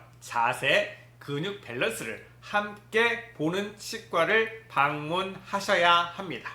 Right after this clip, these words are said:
또 다른 질문, 하품할 때마다 턱이 빠질까봐 무서워요. 하품할 때 입을 크게 벌리기보다는 입을 조금만 열고 혀를 입천장에 대고 하품을 하는 것이 많은 도움이 됩니다.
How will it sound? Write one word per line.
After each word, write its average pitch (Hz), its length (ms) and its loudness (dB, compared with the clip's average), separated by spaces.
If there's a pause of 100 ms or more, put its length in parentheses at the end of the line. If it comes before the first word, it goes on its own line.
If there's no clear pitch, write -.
또 262 80 4
다른 254 180 2
질문, 151 420 -2 (200)
하품할 165 580 2
때마다 160 380 2
턱이 196 340 -10
빠질까봐 170 880 2
무서워요. 135 800 0 (800)
하품할 180 540 2
때 185 240 4
입을 160 260 -2
크게 277 320 2
벌리기보다는 135 800 -2 (360)
입을 180 420 -2
조금만 220 640 -2
열고 123 540 -4 (840)
혀를 233 460 0
입천장에 233 760 0
대고 139 560 4
하품을 202 640 -2
하는 214 340 -4
것이 226 560 -6
많은 135 640 -2
도움이 147 640 -6
됩니다. 160 380 -8